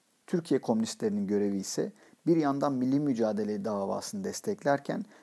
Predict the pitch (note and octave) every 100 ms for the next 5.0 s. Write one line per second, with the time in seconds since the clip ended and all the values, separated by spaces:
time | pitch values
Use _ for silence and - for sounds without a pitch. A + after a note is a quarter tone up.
0 | _ F3 G#3+ D#3 A#2 A2 G#2 - C3 C#3
1 | C3 B2+ B2 - - - A2+ - A2 A2
2 | G2+ G2 G2 - - F#2+ D3 - - -
3 | - E3+ D3 C3 A#2+ A2+ G2+ - A2+ G#2+
4 | G#2+ G2 - G#2 B2 - C3+ D#3 D#3